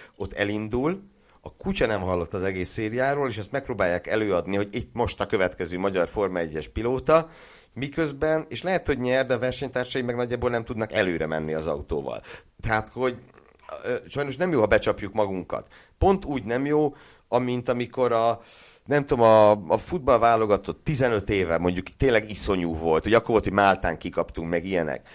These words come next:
És ment a néphűítés, már bocsánat, hogy nem, hát ezek szép eredmények, amiket elértünk. És valamelyik játékos volt, aki kifakadt, csak nem emlékszem kicsoda, hogy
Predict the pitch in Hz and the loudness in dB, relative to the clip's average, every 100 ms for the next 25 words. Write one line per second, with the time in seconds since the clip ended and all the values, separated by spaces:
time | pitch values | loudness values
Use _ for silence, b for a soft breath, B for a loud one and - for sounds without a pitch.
0 | B _ - 123 170 202 120 92 123 127 | B _ -10 -4 -4 0 0 0 -2 -4
1 | 135 135 131 135 139 135 - 82 - 107 | -4 -6 -4 -2 -2 -4 -10 -14 -10 -8
2 | 139 131 127 127 B B - 120 - B | -4 -2 -2 -2 B B -2 -2 -2 B
3 | - 117 127 143 127 127 113 - 143 131 | -4 2 4 4 2 0 0 0 0 2
4 | 98 110 107 95 90 90 92 92 92 92 | 2 2 2 0 0 -2 -4 -6 -2 0
5 | 107 95 80 82 76 101 - B B - | 2 2 0 -6 -10 -8 -10 B B 0
6 | 208 185 151 190 202 180 110 107 101 110 | 2 2 0 0 0 0 -4 -4 -4 -4
7 | 98 101 101 131 139 110 104 98 110 135 | -4 -6 -8 -8 -6 -2 0 -2 -2 2
8 | 113 98 92 107 92 123 - 101 90 92 | 2 2 -2 -4 -4 -8 -2 2 2 2
9 | 98 | -2